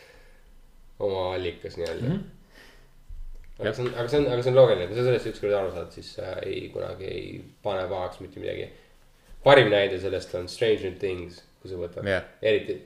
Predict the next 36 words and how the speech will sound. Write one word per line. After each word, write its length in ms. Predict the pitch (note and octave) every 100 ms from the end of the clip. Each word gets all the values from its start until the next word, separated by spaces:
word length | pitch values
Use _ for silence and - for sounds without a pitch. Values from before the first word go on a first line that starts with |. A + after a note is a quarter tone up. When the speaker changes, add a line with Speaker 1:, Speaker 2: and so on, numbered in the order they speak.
| -
Speaker 1:
season 360 | - F#2 F#2
one 320 | F2+ F#2+ F2+
ja 180 | - G#2
tegelikult 300 | F#2+ G2+ G2
järgmine 240 | G2+ F#2+ F2
osa 160 | E2+ F2
ka 180 | F#2 F2 E2
on 220 | G2 F#2 F2+
see, 160 | G2 F2
et, 320 | E2 - -
äh, 640 | F2 E2+ E2 E2+ - - - - - - - -
lihtsalt, 720 | - G2+ - F#2+ E2+ - -
äh, 160 | - - - B2+ - - -
to 160 | C3
the 100 | B2+
max 380 | G#2+ A2+ A2+ -
on 80 | F#2+
lihtsalt 220 | F2 F2 G2+
vahetult 380 | G2 F2+ F2+
mingisugune 460 | F2+ E2+ E2 E2+ F2 - -
kolm-neli 500 | - B2+ G#2+ G2+ G2
filmi 480 | F2 D#3 F3+ G2+ F2+ F#2+ - - - - - - - - _
või 160 | G2+ F#2+ G#2+
mõned 300 | A2 A2 G2+
sarjad 300 | - A#2 G2+ -
ka, 140 | C3+ F#2 -
kõik 180 | - G#2+
lihtsalt 460 | G#2+ - - - B2+
ühte 240 | A#2+ -
patta 240 | C#3+ C#3+ C#3+
topitud 560 | A2+ - C3 F#2+ F2+
ja 100 | -
tehtud 300 | F#2+ G2+ F#2
nagu 160 | F2+ F2
sari 240 | F#2 F#2
sellest. 380 | E2+ E2+ D#2 -